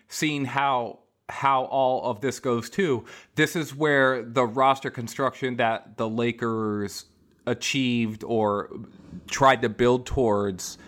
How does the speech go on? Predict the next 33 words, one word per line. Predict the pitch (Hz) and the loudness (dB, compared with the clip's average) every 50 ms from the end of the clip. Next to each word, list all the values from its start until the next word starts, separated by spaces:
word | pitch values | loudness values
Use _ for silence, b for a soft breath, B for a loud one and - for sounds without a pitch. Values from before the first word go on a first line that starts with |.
| B B B B B B B _ - | B B B B B B B _ 0
and | 143 127 123 110 - | 0 0 0 -2 -2
surrounding | - 135 120 104 127 135 151 175 185 185 156 131 | -4 -4 0 2 2 2 2 2 0 -2 -2 -2
these | 117 113 113 104 - | -2 -2 -4 -6 -6
guys | - 117 107 104 101 98 98 98 95 98 98 - - b b b b b b b b _ _ _ - | -4 -2 -2 0 0 -2 -2 -4 -6 -8 -10 -12 -18 b b b b b b b b _ _ _ 0
is | 151 143 139 131 123 117 113 110 107 101 - - b b b b | 2 4 4 4 4 2 2 0 -2 -4 -8 -12 b b b b
super | - - - - 156 143 - 131 - | -12 -4 0 0 0 0 0 -4 -4
interesting | 131 120 - 131 120 - - 131 120 113 107 | -4 -4 -2 -4 -6 -4 -4 -4 -4 -4 -4
to | - - 120 | -4 -2 -2
me | 113 117 113 | 0 0 0
as | 107 98 - - | -2 -4 -4 -2
well. | 135 147 131 104 101 98 - - _ _ _ _ _ _ _ _ _ _ _ - | 0 2 2 2 0 -4 -10 -12 _ _ _ _ _ _ _ _ _ _ _ 4
Every | 175 175 190 175 196 214 214 202 | 4 4 4 4 0 0 2 2
other | 190 190 175 160 | 2 0 -2 -2
name | 139 131 127 131 139 139 135 | 0 0 2 2 2 0 2
on | 131 127 123 120 120 110 | 4 4 4 4 2 -4
the | 120 120 | -6 -6
roster | 104 110 113 117 110 107 - - 117 113 - | -2 0 2 2 2 0 -2 -4 -8 -8 -6
is | 120 113 - - | -6 -6 -6 -4
someone | - 127 113 110 113 110 113 | -4 -4 -2 -2 -4 -4 -4
who | 110 107 - 123 120 117 117 | -6 -8 -6 -6 -4 -2 -2
is | 110 101 - | -4 -4 -6
basically | - - 117 117 113 - - - - 113 110 | -6 -4 -2 -2 -2 -4 -8 -10 -8 -8 -6
going | 101 110 107 107 107 104 | -4 -4 -4 -2 -2 -4
to | 101 | -4
be | 101 110 110 | -4 -4 -4
a | 104 | -4
spot-up | - - - - 98 98 98 95 - - _ | -6 -6 -6 -4 -4 -2 -4 -6 -12 -14 _
threat, | - - - - - - _ _ _ _ _ _ _ _ _ _ _ _ _ _ _ | -12 -8 -6 -6 -6 -8 _ _ _ _ _ _ _ _ _ _ _ _ _ _ _
besides, | 139 123 - - 127 117 113 110 101 - - | -6 -6 -2 0 2 2 2 0 -2 -4 -6
like, | 110 104 - - | -6 -6 -4 -4
Rajon | 113 107 104 - 104 101 98 95 | -4 -4 -4 -4 -6 -8 -8 -8
Rondo, | 87 78 69 69 - 50 - - - _ _ _ _ _ _ _ _ _ _ | -8 -8 -8 -8 -10 -12 -14 -14 -16 _ _ _ _ _ _ _ _ _ _
right? | - 104 104 110 117 117 - | -4 -2 -2 -2 -2 -4 -10